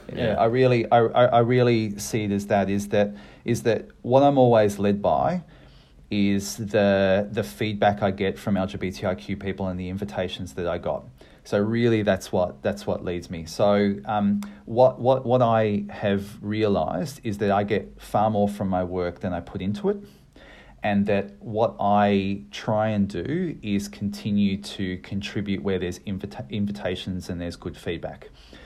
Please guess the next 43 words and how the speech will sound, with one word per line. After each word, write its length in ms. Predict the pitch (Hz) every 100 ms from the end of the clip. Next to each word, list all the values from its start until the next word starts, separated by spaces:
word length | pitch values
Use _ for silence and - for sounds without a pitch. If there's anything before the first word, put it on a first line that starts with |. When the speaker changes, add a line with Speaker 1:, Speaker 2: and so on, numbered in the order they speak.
| -
Speaker 2:
So 420 | - 113 104 104
first 380 | 101 - 135 127
of 120 | 107
all, 280 | 110 107 104
that 180 | 101 101
was 140 | 98 101
working 360 | 95 98 95
in 140 | 90 90
schools, 640 | - 117 156 208 - -
and 160 | - 104
that 120 | 107
was 120 | 104
because 640 | 104 101 - 101 98 95 - - -
there 160 | 98 95
was, 220 | 95 95 -
at 160 | 107
that 180 | 101 90
stage 400 | - 101 104 101
in 80 | 104
the 80 | 92
nineteen 440 | 98 98 - 90
nineties, 400 | 92 107 147 127
there, 140 | 101 90
there 240 | - 98
weren't 280 | 95 101 101
the 80 | 104
conversations 720 | - 95 98 98 95 92 87
happening. 480 | 107 104 151 196 208 - - -
Um, 360 | 104 - - -
and, 380 | 107 107 107 - -
you 120 | 127
know, 60 | 101
in 140 | 110
two 180 | - 127
thousand 340 | 127 107 104 101
and 100 | 95
ten, 240 | - 107
there 160 | 101 101
really 320 | 104 110 104
wasn't 380 | 98 98 101 98
a 80 | 98
national 400 | 98 90 - 92
conversation 920 | - 90 - - 95 - 80 110 156